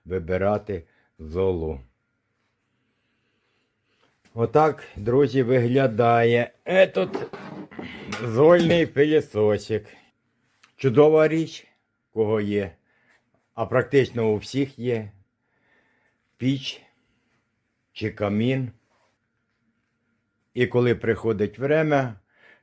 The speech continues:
починаємо шукати, хто зможе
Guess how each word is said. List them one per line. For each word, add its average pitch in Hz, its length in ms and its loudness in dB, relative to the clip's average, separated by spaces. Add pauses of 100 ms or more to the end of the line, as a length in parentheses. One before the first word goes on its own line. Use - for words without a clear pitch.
(140)
починаємо 117 600 0
шукати, 113 600 -2
хто 98 460 -4 (400)
зможе 104 680 0